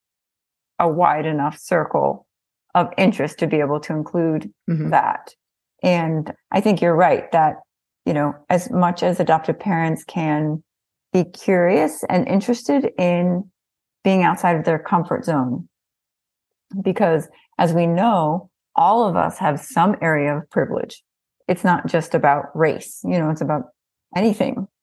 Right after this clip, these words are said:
Speaker 1: And I think of privilege as something that's an unearned benefit, a benefit that we didn't do anything to
Speaker 2: Mm-hmm.
Speaker 1: accrue. It's just something that makes life a little bit, that sort of paves the way.
Speaker 2: Mm-hmm.
Speaker 1: And so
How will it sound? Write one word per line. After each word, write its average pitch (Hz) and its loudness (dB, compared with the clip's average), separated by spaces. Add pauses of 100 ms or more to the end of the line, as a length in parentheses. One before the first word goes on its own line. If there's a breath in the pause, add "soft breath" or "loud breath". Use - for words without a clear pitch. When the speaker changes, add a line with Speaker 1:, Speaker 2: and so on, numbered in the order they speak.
(280)
Speaker 1:
And 170 0
I 170 2
think 202 0
of 165 0
privilege 165 2
as 156 0
something 160 -2
that's 151 -4 (460)
an 175 0
unearned 165 0
benefit, - 0 (500)
a 165 -2
benefit 160 0
that - 0
we 175 4
didn't 151 0
do 165 4
anything 156 -2
to - -4
Speaker 2:
Mm-hmm. 160 0
Speaker 1:
accrue. 143 0 (280 soft breath)
It's - -4
just 156 -2
something 143 0
that 135 2 (760)
makes 160 -2
life 147 0
a 156 -2
little 160 0
bit, - -2 (240)
that 160 0
sort 160 -2
of 143 -2
paves 175 0
the - 0
way. - 0 (220)
Speaker 2:
Mm-hmm. 190 2
Speaker 1:
And 165 -2
so 160 0